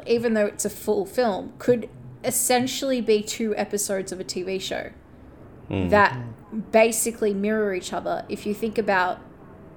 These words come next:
Speaker 1: the first half being him showing his, you know, life as a FedEx guy, getting trapped on the island, how he survives the island, and then finishing it just before the four years later.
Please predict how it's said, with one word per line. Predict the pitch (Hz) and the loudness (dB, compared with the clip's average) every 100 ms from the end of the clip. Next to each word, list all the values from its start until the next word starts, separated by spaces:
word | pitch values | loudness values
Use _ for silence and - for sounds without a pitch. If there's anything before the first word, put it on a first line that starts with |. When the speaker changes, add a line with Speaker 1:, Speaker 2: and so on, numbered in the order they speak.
| - - | -12 -6
Speaker 1:
the | 208 | -2
first | - 240 240 - - | 4 6 6 2 2
half | 214 208 - | 2 2 0
being | - 202 196 196 185 208 - - - - - - | 2 4 4 2 -4 -10 -16 -20 -20 -20 -20 -18
him | - 214 214 208 202 190 - - - - - - | 2 6 6 4 -2 -4 -10 -20 -20 -20 -20 -12
showing | - 240 220 220 | 2 6 6 4
his, | 214 196 - - - | 2 0 -4 -14 -4
you | 220 | 0
know, | 196 185 | 2 0
life | 185 190 202 | 0 0 0
as | 202 | -4
a | 190 | -6
FedEx | - 185 190 - | -2 -2 -2 -4
guy, | - 185 190 185 - - - - - - - - | -2 -2 -2 -4 -10 -20 -20 -20 -20 -20 -4 4
getting | 220 208 202 | 4 4 0
trapped | 196 208 196 - | -2 -2 -2 0
on | 202 190 | 0 0
the | 185 | 0
island, | 185 190 185 180 170 - - - | 0 0 -2 -4 -8 -12 -12 -12
how | - - 190 190 | -8 0 2 2
he | 214 | 0
survives | 202 208 185 185 180 - | -2 -2 2 2 0 -2
the | 180 | -4
island, | 180 175 170 170 170 - - - - - - _ | -2 -2 -2 -4 -8 -14 -18 -14 -14 -16 -20 _
and | 202 190 185 | -2 0 0
then | 185 180 180 | 2 0 -2
finishing | - - 202 202 - 196 | -8 -2 0 0 -2 -4
it | 185 - | -6 -2
just | 202 196 | -4 -2
before | 202 - 196 190 | -6 -2 0 2
the | 175 175 170 165 - - | 2 2 2 -2 -8 -16
four | - - 190 | -8 -2 0
years | 180 175 185 | 2 0 2
later. | 202 185 - - | 2 2 0 -4